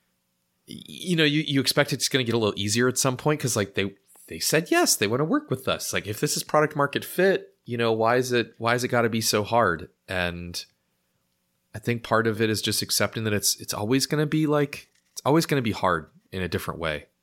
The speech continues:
Th-, there's always gonna be something hard about it. And maybe just, like, this is my catharsis moment of saying, like,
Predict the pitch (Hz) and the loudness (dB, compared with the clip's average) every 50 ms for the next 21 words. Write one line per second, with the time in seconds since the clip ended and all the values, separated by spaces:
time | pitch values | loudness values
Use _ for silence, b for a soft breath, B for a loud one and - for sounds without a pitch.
0 | _ _ _ _ - 90 76 - 95 92 92 104 107 110 110 101 - 98 92 85 | _ _ _ _ -12 -12 -8 -6 -4 0 2 2 4 4 2 2 0 -2 -2 -2
1 | 90 87 85 - - 95 90 82 - - 85 78 - - 87 78 78 80 78 78 | -2 -2 -2 0 0 0 -2 -4 -4 -6 -6 -6 -4 -2 -2 -2 -2 -4 -8 -6
2 | - 78 76 73 73 76 73 - _ _ _ - 80 78 78 78 78 76 76 b | -6 -4 -4 -4 -6 -8 -10 -12 _ _ _ -12 -10 -10 -10 -12 -16 -18 -20 b
3 | b b b b b b b b b b b b _ _ _ _ _ _ _ _ | b b b b b b b b b b b b _ _ _ _ _ _ _ _
4 | _ _ _ _ - 82 82 85 82 - - 82 82 - - - _ _ _ _ | _ _ _ _ -6 -4 -2 0 0 2 2 0 -2 -4 -10 -16 _ _ _ _
5 | - 90 85 - 90 - 90 85 - - - 87 82 82 - - 92 85 - - | -8 -6 -6 -6 -4 -4 -4 -4 -4 -4 -2 -2 -2 0 0 -2 -2 -2 -2 -2
6 | - 90 90 87 92 92 92 - 85 - - - 82 80 80 80 76 78 78 - | -2 -2 -4 -4 -4 -6 -6 -6 -4 -2 -2 -2 -2 -4 -6 -6 -8 -8 -10 -12